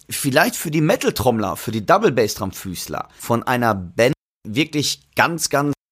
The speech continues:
bekanntes, und zwar ist das Meshuggah. Da spielt der Thomas Hake Schlagzeug und die haben ein ganz bestimmtes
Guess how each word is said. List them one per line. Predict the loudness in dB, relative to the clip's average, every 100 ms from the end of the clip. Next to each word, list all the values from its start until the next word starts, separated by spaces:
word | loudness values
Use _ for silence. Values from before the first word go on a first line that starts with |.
| _
bekanntes, | -6 -4 -2 -2 -2 0 -4
und | -4
zwar | 0 0
ist | 2
das | 0 0 0
Meshuggah. | 2 2 4 4 4 4 0 _ _ -20 _
Da | -6
spielt | -4 -4 2
der | 2 2 -2 -8
Thomas | -4 0 2 2 0 -4 _ _ -4
Hake | 0 0 2 0 -2 -8 _ _ _ _
Schlagzeug | -8 0 2 2 2 0 0 -2 -12 _ -20 _
und | -2 -2 -2
die | -4 -2 -2
haben | 2 2 2 0 -4 0
ein | 2 2 -4 -10 _ -20 -16 -6
ganz | 2 2 2 -2 -4 -8 _ _ _
bestimmtes | -4 -2 0 -2 -2 -2 -2 -2